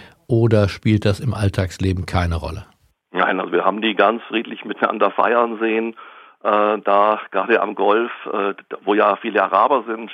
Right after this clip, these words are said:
Speaker 2: Sunniten, das sieht man ja auch immer gleich an den Moscheen, die haben da offensichtlich ganz wenig Probleme miteinander.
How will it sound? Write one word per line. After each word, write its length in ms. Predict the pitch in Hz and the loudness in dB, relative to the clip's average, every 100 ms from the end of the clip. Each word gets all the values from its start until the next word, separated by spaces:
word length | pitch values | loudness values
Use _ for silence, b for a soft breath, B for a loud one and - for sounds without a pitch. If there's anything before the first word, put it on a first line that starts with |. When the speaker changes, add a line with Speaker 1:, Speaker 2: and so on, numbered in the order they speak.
| - - | -20 -18
Speaker 2:
Sunniten, 420 | - 110 120 123 104 | -10 -6 -6 -6 -8
das 140 | 90 | -10
sieht 180 | 117 - | -10 -10
man 100 | 120 | -6
ja 120 | 110 | -4
auch 160 | 107 107 | -4 -2
immer 180 | 110 | -4
gleich 380 | 104 101 - 98 | -4 -4 -6 -4
an 80 | 101 | -4
den 120 | 101 | -4
Moscheen, 560 | 92 92 - 92 107 113 B B B B _ | -4 -4 -2 -2 -2 -4 B B B B _
die 100 | 92 | -2
haben 200 | 92 110 | 0 2
da 280 | 107 98 98 107 | 2 4 2 0
offensichtlich 500 | - - 98 98 107 | -4 -4 -6 -8 -6
ganz 240 | 104 95 87 | -4 -2 -2
wenig 300 | 120 143 - | -2 -2 -6
Probleme 320 | 87 - 87 | -8 -8 -10
miteinander. 480 | - - 82 87 | -12 -10 -8 -8